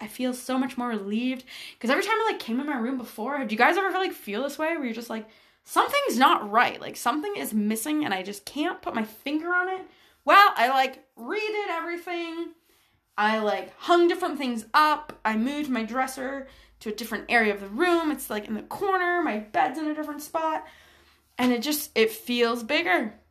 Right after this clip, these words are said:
I'm not sure what <laughs> changed, <laughs> but it just feels so much better.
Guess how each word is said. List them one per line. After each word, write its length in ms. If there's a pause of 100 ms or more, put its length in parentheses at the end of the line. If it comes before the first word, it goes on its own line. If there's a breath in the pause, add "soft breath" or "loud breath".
(420)
I'm 160
not 240
sure 560 (800)
what 680 (180)
<laughs> 800
changed, 640 (120)
<laughs> 100
but 380
it 320
just 200
feels 200
so 80
much 160
better. 260